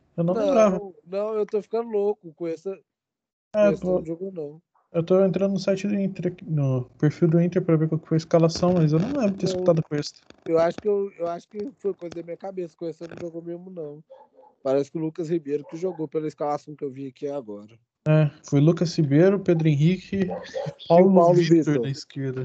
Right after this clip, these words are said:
Speaker 1: Meu Deus.
Speaker 2: Então, Paulo Vitor acabou de chegar do Botafogo, menino.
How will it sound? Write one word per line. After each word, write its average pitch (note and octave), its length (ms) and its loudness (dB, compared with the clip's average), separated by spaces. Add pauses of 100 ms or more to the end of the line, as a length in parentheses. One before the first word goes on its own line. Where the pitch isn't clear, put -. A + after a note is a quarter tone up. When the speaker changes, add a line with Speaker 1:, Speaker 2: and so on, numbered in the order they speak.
Speaker 1:
Meu C#3 200 -8
Deus. C3 60 -12
Speaker 2:
Então, D#3+ 220 4
Paulo E3 240 -2
Vitor F#3 280 -10
acabou G3 320 -6
de G#3 200 -20
chegar F3 300 -8
do E3+ 160 -12
Botafogo, E3 840 -8
menino. D#3+ 640 -14